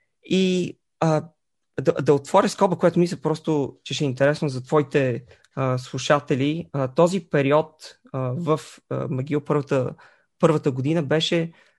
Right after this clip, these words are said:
труден от гледна точка, че е малко, а, ти, те просто те пускат в океана и, а, плувай или потъвай. Общо взето това е малко подхода. И първата ми, а, първата ми оценка, която за мен така беше доста,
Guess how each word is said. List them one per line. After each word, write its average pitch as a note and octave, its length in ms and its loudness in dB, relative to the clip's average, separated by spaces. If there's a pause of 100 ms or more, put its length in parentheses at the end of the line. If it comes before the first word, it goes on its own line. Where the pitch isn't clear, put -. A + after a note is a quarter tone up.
(160)
труден F3 300 4
от C3+ 80 -2
гледна D3+ 260 2
точка, D3+ 300 -6
че - 140 -4
е C3 40 0
малко, C#3+ 640 -2
а, C3 200 -2
ти, D3 480 -4 (240)
те C3+ 220 2
просто D3+ 320 -2
те C3 140 -10
пускат D3 300 -4
в B2+ 240 -8
океана D3+ 340 -2
и, D3+ 300 -2 (140)
а, B2+ 220 -4
плувай D3 560 2
или B2+ 280 -2
потъвай. C#3+ 580 2 (300)
Общо D3 240 0
взето C#3 320 0
това D3 180 2
е C#3+ 40 2
малко B2+ 300 -2
подхода. C#3 600 0 (600)
И F3 260 4
първата F#3+ 380 4
ми, F3+ 360 2 (100)
а, C#3+ 220 0 (420)
първата F3 340 2
ми C#3 120 0
оценка, D3 320 -2
която C3+ 280 -2
за C3+ 100 -4
мен C#3 300 0 (220)
така C#3+ 200 -4
беше C3 300 -2
доста, D3 460 2